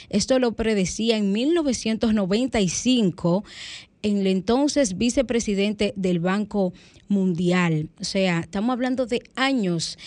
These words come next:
que se hizo esta predicción y lo traemos a coalición y lo aterrizamos en esa tesitura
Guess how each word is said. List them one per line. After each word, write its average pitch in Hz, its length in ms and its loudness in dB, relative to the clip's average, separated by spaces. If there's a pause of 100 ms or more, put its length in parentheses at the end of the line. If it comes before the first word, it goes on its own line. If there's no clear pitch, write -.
(180)
que 220 140 0
se 208 140 -2
hizo 226 320 -2
esta 220 320 0
predicción 185 840 -2 (300)
y 269 100 0
lo 285 140 2
traemos 302 640 0
a 214 120 -2
coalición 214 760 -2
y 196 100 -2
lo 196 80 0
aterrizamos 185 920 -2 (340)
en 185 140 0
esa 208 220 2
tesitura 214 760 -2